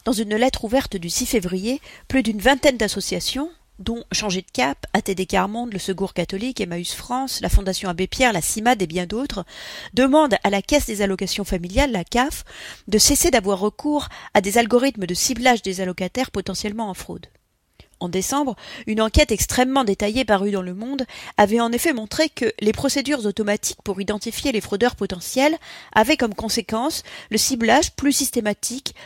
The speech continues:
de parents isolés, des plus pauvres et des bénéficiaires de l'allocation de handicap. Plus généralement, ces associations mettent l'accent sur les conséquences néfastes pour les plus pauvres de règles obscures, de suspension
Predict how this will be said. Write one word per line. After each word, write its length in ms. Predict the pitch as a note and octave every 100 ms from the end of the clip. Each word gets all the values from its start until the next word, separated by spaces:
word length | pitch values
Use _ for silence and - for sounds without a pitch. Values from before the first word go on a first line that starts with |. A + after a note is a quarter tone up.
| -
de 60 | A3+
parents 360 | A3+ F#3+ F#3 -
isolés, 540 | D4 C4+ A3+ F#3 B3 - _ _ -
des 160 | G#3
plus 180 | - D4+
pauvres 480 | - G3+ A3+ B3 F3 - -
et 100 | -
des 120 | G#3
bénéficiaires 580 | G3+ B3 B3 G3+ - C#4
de 80 | G#3+
l'allocation 480 | F#3 F#3 F#3+ F#3 C#4
de 100 | G#3
handicap. 520 | G3 F3+ - F3 - - _ _ _ _ _ _ _ _ _ -
Plus 220 | B3 C4
généralement, 640 | A#3 G#3+ G3 G3 A3 D#4 G4+ - -
ces 260 | - G#3+ A#3
associations 600 | - G#3+ A#3 - E4 D#4
mettent 240 | B3+ -
l'accent 400 | A3 - - D4+
sur 220 | C#4 G#3+
les 100 | G3
conséquences 580 | - G#3+ - A#3 C4+ -
néfastes 520 | A3 A#3+ C4 A#3+ -
pour 120 | -
les 120 | F#3 F3+
plus 160 | G3+
pauvres 400 | - C4 D4 G#3+ - - -
de 80 | -
règles 320 | G#3+ C4+ G#3 E3+
obscures, 760 | A#3+ - - - A#3 D4 - - _ _ _ -
de 80 |
suspension 500 | A3 D4+ - D4+ -